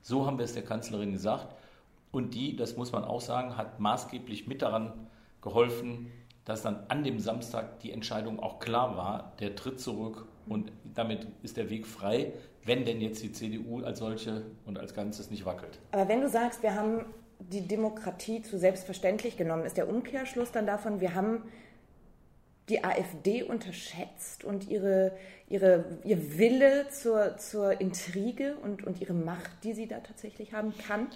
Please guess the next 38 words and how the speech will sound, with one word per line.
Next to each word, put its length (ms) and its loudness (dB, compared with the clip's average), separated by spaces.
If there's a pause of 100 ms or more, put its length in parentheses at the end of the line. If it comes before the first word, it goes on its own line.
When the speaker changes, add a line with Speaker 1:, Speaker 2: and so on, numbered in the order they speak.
(240)
Speaker 2:
wie 80 -2
Thüringen 360 0
Speaker 1:
Nein, 80 0
Speaker 2:
gezeigt 180 2
Speaker 1:
ich 60 -6
Speaker 2:
hat? 20 -4
Speaker 1:
glaub 200 4
nicht, 220 0
dass 240 -2 (140)
nicht 340 -4
wir 400 4
als, 380 -4
<clears throat> 40 -2
als 440 10
Parteien 760 2
oder 200 -2
als, 280 -8
als 140 -6
S 220 -8
P 100 -4
D, 280 0
sondern 420 -2 (320)
wir 280 -2
Bürgerinnen 680 0
und 160 -8
Bürger. 720 0 (100)
Deswegen 540 -4
auch 240 -2 (320)
umso 260 -4
schöner, 420 -2
dass 240 -4
du 120 -8
dich 160 -8
jetzt 160 -8
entschlossen 480 -6
hast, 180 -6
auch, 160 -6 (180)
äh, 200 -2